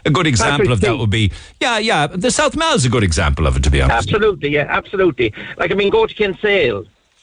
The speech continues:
Speaker 2: They've virtually blocked the main street in Kinsale with the cars driven in instead of backed in because they've two,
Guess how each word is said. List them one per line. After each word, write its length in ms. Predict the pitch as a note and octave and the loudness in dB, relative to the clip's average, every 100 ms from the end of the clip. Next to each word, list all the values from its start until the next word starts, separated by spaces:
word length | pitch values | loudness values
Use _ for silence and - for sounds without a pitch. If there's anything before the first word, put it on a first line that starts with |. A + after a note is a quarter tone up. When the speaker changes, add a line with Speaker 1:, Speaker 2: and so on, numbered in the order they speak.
| _ - | _ -4
Speaker 2:
They've 140 | E3 | -4
virtually 440 | C#3 F#3+ F3+ F3+ E3+ | 0 -2 0 0 -2
blocked 400 | C3 G3 G3 - | 0 0 0 0
the 80 | E3 | -2
main 260 | D#3+ D#3 | 0 -4
street 300 | - E3+ D3 | -2 -2 0
in 100 | C#3+ | 0
Kinsale 680 | B2 C3 A2 D#3+ B2+ F#2 F#2 - _ _ - | 0 0 0 2 2 0 -4 -14 _ _ -8
with 120 | C3 | -4
the 100 | B2+ | -2
cars 340 | D#3+ D3+ C3+ | 0 0 0
driven 380 | - E3+ D#3+ C#3 | 0 -2 0 0
in 280 | A2+ A2 A2+ | 0 0 -2
instead 260 | B2 G#2+ C3+ | -6 -2 -2
of 120 | B2 | -2
backed 260 | D3 C#3+ - | -4 -4 -2
in 140 | A2+ | -2
because 260 | B2+ D3+ C#3+ | -2 -4 -2
they've 180 | D3 - | -2 -2
two, 300 | G3 F3+ | 0 0